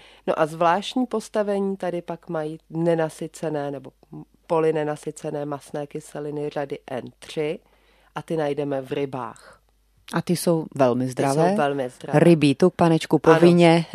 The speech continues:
Speaker 2: <laughs>
Speaker 1: A
Speaker 2: kdysi
Speaker 1: zhruba
Speaker 2: to tak bylo.
Speaker 1: třetinu by měly tvořit ty nasycené, třetinu mono a třetinu ty polynenasycené mastné kyseliny.
Speaker 2: Jsme
Speaker 1: V tom
Speaker 2: u toho
Speaker 1: našem
Speaker 2: opět
Speaker 1: jídelníčku.
Speaker 2: všeho s mírou. A potom je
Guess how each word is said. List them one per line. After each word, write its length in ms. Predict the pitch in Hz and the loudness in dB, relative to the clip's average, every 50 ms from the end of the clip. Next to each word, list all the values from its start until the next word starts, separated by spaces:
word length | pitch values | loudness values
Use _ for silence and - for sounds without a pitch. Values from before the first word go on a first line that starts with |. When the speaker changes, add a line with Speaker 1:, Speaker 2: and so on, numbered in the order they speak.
| 170 - | -2 -2
Speaker 2:
<laughs> 220 | - - 156 143 151 | 0 -4 -2 0 2
Speaker 1:
A 80 | 175 | 4
Speaker 2:
kdysi 220 | 180 160 170 - 277 | 4 4 4 4 4
Speaker 1:
zhruba 180 | 311 - 262 | 4 4 6
Speaker 2:
to 60 | 226 214 | 4 4
tak 160 | - 147 139 | 4 2 4
bylo. 220 | 240 226 160 160 | 4 4 4 4
Speaker 1:
třetinu 220 | 165 170 240 233 226 | 4 4 4 4 4
by 140 | 202 208 | 4 2
měly 320 | 202 196 196 185 180 175 170 | 0 2 0 0 0 0 -2
tvořit 380 | 170 165 160 156 147 - 135 | -4 -4 -4 -4 -4 -6 -12
ty 140 | - - 123 117 | -14 -14 -14 -10
nasycené, 920 | 143 165 180 185 185 - - 226 226 226 - - 214 202 202 196 185 185 | -6 -4 -4 -4 -6 -6 -6 -8 -8 -8 -6 -8 -6 -4 -4 -6 -6 -8
třetinu 500 | 185 - - 180 165 _ - 160 147 135 | -10 -12 -12 -12 -12 _ -12 -12 -12 -12
mono 640 | 131 139 147 156 156 165 170 170 170 160 160 165 180 - | -10 -8 -6 -4 -4 -4 -4 -4 -6 -6 -8 -10 -16 -20
a 100 | 143 147 | -20 -20
třetinu 480 | - - - 147 _ - 151 147 143 | -20 -20 -20 -20 _ -18 -18 -18 -18
ty 140 | - - 139 _ _ | -18 -20 -20 _ _
polynenasycené 1000 | - 151 143 147 151 147 143 139 135 135 135 - - 143 - - 156 143 139 139 | -8 -6 -6 -4 -4 -6 -6 -6 -6 -8 -10 -10 -14 -14 -12 -12 -12 -10 -8 -8
mastné 360 | 135 135 135 - - 139 139 | -10 -12 -14 -14 -14 -14 -14
kyseliny. 580 | 139 - 147 - - - 156 151 143 139 135 - _ - _ _ _ _ _ | -14 -16 -18 -18 -14 -14 -12 -10 -10 -12 -12 -16 _ -20 _ _ _ _ _
Speaker 2:
Jsme 220 | - - - 165 151 | -20 -14 -10 -8 -4
Speaker 1:
V 40 | - | -2
tom 120 | 190 180 | 0 0
Speaker 2:
u 20 | 175 | 2
toho 100 | 165 175 | 0 0
Speaker 1:
našem 160 | 170 175 170 | 0 0 -2
Speaker 2:
opět 120 | - 160 | -2 -2
Speaker 1:
jídelníčku. 600 | 156 156 156 151 147 143 143 147 139 135 - - | -4 -2 0 0 0 0 -4 -6 -10 -10 -12 -14
Speaker 2:
všeho 340 | - - - 160 151 151 147 | -10 -4 -4 -2 -2 -2 -4
s 160 | - - - | -4 -6 -6
mírou. 380 | - 139 139 135 135 135 131 - | -4 -4 -2 0 0 2 2 2
A 100 | - 156 | 2 2
potom 420 | - - - 208 190 - 214 190 190 | 0 2 0 0 4 6 6 6 6
je 200 | 180 151 131 | 6 4 4